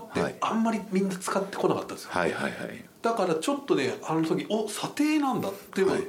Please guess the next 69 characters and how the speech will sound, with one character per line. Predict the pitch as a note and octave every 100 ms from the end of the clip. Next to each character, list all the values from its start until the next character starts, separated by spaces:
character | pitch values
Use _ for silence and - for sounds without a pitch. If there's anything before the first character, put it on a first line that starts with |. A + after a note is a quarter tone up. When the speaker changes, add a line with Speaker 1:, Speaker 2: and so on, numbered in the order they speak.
| -
Speaker 1:
ぴ | -
っ |
た | -
り | G3
で | -
す | -
よ | F2
ね。 | F#3
Speaker 2:
は |
い。 | F#3+
う |
ん。 | F#2+ G#2+ - - -
Speaker 1:
櫛 | - A#2
田 |
選 | - F#2
手 | F2+
は |
査 | - F#2+
定。 | F#2+
Speaker 2:
そ | A#2+
う | G2
で |
す | A#2+
ね。 |
だ | C#3+
か | A#2+
ら | G2
そ | G2+
の | G2
海 | - A2 G2
外 | F#2+ F2+
行 | F2 G2+ - C3+ B2
っ |
て、 | D#3
Speaker 1:
は | D3+
い、 |
は | A#2
い。 |
Speaker 2:
戻 | G#2+ G#2 G2+
っ |
て | - G2
き | G2
て | F#2+
挑 | - G2+ G2+
戦、 | - G2
Speaker 1:
は |
い。 | F2+ - - -
Speaker 2:
さ | - G2+
あ |
査 | - C#2+
定 | - E2
し | -
て | F2
る。 | D#2 -
あ、 | G#2+
Speaker 1:
は | A2+
い。 |
Speaker 2:
シ | - -
チ | D3
ュ |
エ | D3
ー |
シ | C#3
ョ | C3
ン |
と | A#2+
言 | - C#3
葉 |
が | A2